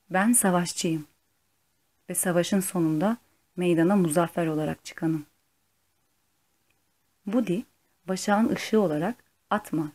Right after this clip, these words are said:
spirit ve Manas, akıl ile Sirius'a uzanan yol ile ilişkilidir. İnsan antahkaranasına, zihinsel bütünlüğüne yansımış olan logoik manasın kaynağıdır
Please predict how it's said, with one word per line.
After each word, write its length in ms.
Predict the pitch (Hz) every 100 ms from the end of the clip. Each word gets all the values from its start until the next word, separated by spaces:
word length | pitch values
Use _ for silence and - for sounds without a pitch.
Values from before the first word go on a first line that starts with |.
| -
spirit 500 | - - 196 156 - _ _ _
ve 80 | 196
Manas, 500 | 208 214 170 147 - _ _ -
akıl 280 | - 214
ile 280 | 165 147 240 - _ _ -
Sirius'a 560 | - 226 254 220 -
uzanan 360 | - 165 190 233
yol 280 | 208 202 -
ile 200 | 156 151
ilişkilidir. 640 | 156 156 - - 143 156 _ _ _ _ _ _ _ _ _ _ _ _ _ _ _ _ _ _ _ -
İnsan 420 | 185 180 240 262 262
antahkaranasına, 1080 | 190 175 165 - 180 185 175 156 170 196 240 _ _
zihinsel 580 | - 175 175 165 214 196
bütünlüğüne 460 | 151 165 156 156 156
yansımış 580 | 165 160 - 185 -
olan 240 | 156 180 262 _ _ _ -
logoik 400 | 196 180 196 233
manasın 400 | 190 175 165 -
kaynağıdır 720 | 226 190 170 170 160 151 185